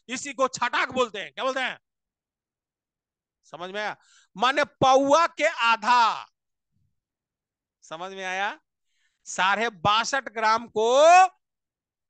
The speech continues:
कितना को, जल्दी बताओ, साढ़े बासठ ग्राम बराबर एक छटाक। और पहले जो शेर होता था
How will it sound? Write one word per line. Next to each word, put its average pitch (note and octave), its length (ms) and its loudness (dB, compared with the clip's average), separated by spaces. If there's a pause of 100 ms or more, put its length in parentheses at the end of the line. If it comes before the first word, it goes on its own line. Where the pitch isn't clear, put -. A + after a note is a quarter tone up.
(120)
कितना A3 280 -12
को, B3 420 0
जल्दी A#3 220 -10
बताओ, C#4+ 640 2 (420)
साढ़े F3 580 -12
बासठ G3 680 -4
ग्राम F#3 480 -6
बराबर E3 440 -2
एक C#3+ 240 -10
छटाक। D3 440 -6 (680)
और C#3 120 -6 (120)
पहले G#3 360 0
जो D#4 160 -2
शेर A#3 280 -4
होता G#3+ 360 -4
था C4 520 0